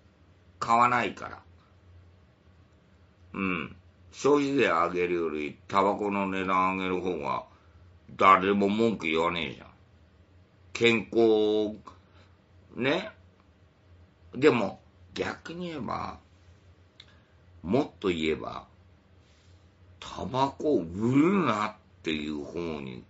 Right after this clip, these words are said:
行かないんだ。やっぱり売りたいんだ。だって金が上がるから。そういうことでしょ？ね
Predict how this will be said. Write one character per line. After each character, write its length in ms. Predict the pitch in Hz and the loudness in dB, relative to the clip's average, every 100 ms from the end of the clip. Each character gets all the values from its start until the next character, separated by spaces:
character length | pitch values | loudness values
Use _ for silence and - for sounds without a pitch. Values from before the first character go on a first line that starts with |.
| _ | _
行 160 | 80 80 | -14 -4
か 180 | 113 | -2
な 160 | 123 123 | 2 2
い 60 | 107 | 2
ん 180 | 80 | -2
だ。 220 | - - - - - - - - - - | -8 -12 -14 -20 -20 -20 -20 -20 -20 0
や 180 | 113 | 2
っ 80 | 123 - - | 2 -4 0
ぱ 140 | 175 | 6
り 140 | 170 107 | 6 6
売 200 | 98 117 | 2 0
り 140 | 120 | -2
た 200 | 120 127 | 2 2
い 200 | 127 123 | 2 0
ん 140 | 98 67 | -2 -6
だ。 220 | 50 - - - - _ _ - - - _ - | -8 -10 -20 -20 -20 _ _ -20 -20 -20 _ 0
だ 160 | 117 | 2
っ 120 | - | 2
て 200 | - 90 - | -4 -8 -6
金 400 | - 120 127 139 | -2 6 6 6
が 300 | 143 143 139 | 6 10 10
上 100 | 127 | 8
が 60 | 139 | 2
る 100 | 127 | 2
か 140 | 110 | 2
ら。 180 | 65 - - _ _ _ _ _ - | 0 -2 -12 _ _ _ _ _ -10
そ 180 | - | 2
う 40 | 180 | 2
い 20 | |
う 40 | 196 | 4
こ 120 | 214 | 0
と 60 | |
で 80 | 202 | -2
し 80 | 101 | -4
ょ？ 240 | 67 58 - - - - - _ - - _ _ _ _ _ _ _ _ _ _ _ - - - - - _ - - - - - - - - - - - _ - - _ _ - - - - - - - | -4 -8 -12 -20 -20 -20 -20 _ -20 -20 _ _ _ _ _ _ _ _ _ _ _ -20 -20 -20 -20 -20 _ -20 -20 -20 -20 -20 -20 -20 -20 -20 -20 -20 _ -20 -20 _ _ -20 -20 -20 -20 -20 -20 -12
ね 360 | 104 107 80 | -2 0 0